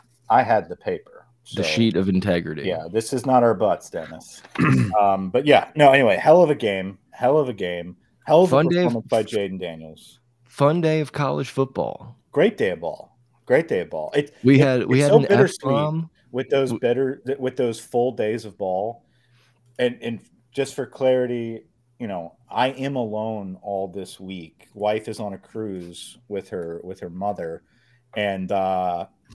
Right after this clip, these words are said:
Speaker 1: when I have full days of football, like, the whole next day, I'm out of commish. Like,
Speaker 2: Ye-
Speaker 1: the picture of Mincy that was on Twitter with him and his dogs laying on top of him with, like, a bag of Cheetos and he's, like, passed out on the couch.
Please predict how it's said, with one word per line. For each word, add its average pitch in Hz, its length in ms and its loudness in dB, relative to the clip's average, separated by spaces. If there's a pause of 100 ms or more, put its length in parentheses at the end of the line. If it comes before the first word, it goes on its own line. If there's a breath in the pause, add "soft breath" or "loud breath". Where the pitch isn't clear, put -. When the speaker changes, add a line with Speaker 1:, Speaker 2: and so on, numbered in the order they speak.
(280)
Speaker 1:
when 123 180 0
I 135 100 0
have 180 280 0
full 143 180 4
days 117 340 2
of 117 120 -10
football, 156 560 -2
like, 107 240 -4
the 107 80 -4
whole 123 280 -2
next 120 380 -6
day, 107 320 0 (100)
I'm 110 120 -4
out 120 140 0
of 92 100 -14
commish. 92 560 -14 (360)
Like, 208 240 0
Speaker 2:
Ye- 123 120 -6
Speaker 1:
the 131 100 4
picture 160 380 2
of 120 80 0
Mincy 165 560 -6 (320)
that 127 180 4
was 117 140 -2
on 113 160 -4
Twitter 147 480 -2
with 113 240 -2
him 123 340 -6
and 113 80 -8
his 95 140 -10
dogs 110 420 -2
laying 120 160 -2
on 120 100 -4
top 117 300 -2
of 135 40 -10
him 127 60 -10
with, 120 100 -8
like, 104 120 -6
a 90 40 -8
bag 101 280 -2
of 104 60 -4
Cheetos 113 480 -4
and 98 80 -14
he's, 101 100 -10
like, 95 160 -8
passed 98 320 -6
out 110 80 -4
on 101 100 -6
the 92 60 -14
couch. 107 380 -4